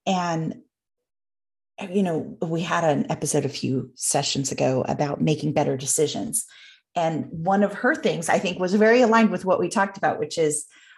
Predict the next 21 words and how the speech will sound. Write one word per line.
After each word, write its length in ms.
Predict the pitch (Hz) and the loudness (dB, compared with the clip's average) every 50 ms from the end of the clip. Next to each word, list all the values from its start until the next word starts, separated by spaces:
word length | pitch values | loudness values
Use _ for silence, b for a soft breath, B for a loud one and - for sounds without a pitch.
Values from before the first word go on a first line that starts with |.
| B B _ | B B _
what 160 | 165 165 160 | 2 2 2
do 60 | 208 | 2
you 80 | 226 233 | 2 2
want 180 | 226 262 262 269 | 2 4 4 4
to 60 | 262 | 4
be 140 | 220 233 233 | 4 2 2
held 260 | 226 226 185 185 208 | 2 2 0 0 -2
accountable 520 | 190 - 196 170 160 170 175 156 175 170 | -6 -4 -2 -2 -2 -2 -4 -4 -4 -4
for? 640 | 165 - - 156 160 156 156 151 151 151 160 156 - _ _ _ _ _ _ _ _ _ _ _ - | -4 -4 -4 -2 0 2 2 2 2 2 0 -4 -10 _ _ _ _ _ _ _ _ _ _ _ -2
And 320 | 170 160 156 151 151 - - - 165 | 0 0 0 -2 -4 -6 -10 -12 -10
do 220 | - 190 180 165 | -8 -6 -2 0
I 100 | 170 160 | 0 0
really 480 | 156 160 165 175 208 240 277 285 302 294 | 0 -2 -2 0 0 0 2 0 2 2
want 220 | 254 254 277 262 | 2 4 4 2
to 60 | 262 | 2
do 220 | 247 208 233 240 240 | 2 2 2 4 4
it? 140 | 240 226 226 | 4 4 4
Meaning, 340 | 202 196 196 196 190 185 180 | 2 0 0 0 -2 -4 -6
is 140 | 175 170 165 | -8 -6 -4
there 200 | 170 160 156 147 | -2 -2 -2 -4
joy 320 | 151 - 180 180 190 196 | -6 -4 -4 -2 -2 0